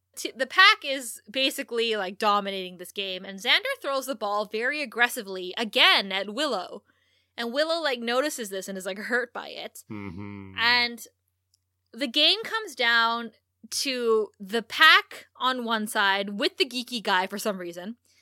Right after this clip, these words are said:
Speaker 1: and Buffy on the other. And they kinda size each other up, and then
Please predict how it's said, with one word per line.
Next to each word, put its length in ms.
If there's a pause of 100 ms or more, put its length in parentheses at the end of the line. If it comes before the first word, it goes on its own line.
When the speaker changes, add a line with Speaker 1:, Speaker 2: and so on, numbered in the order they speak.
(220)
Speaker 1:
and 200
Buffy 440
on 160
the 140
other. 480 (380)
And 260
they 80
kinda 300
size 380
each 160
other 260
up, 340
and 180
then 460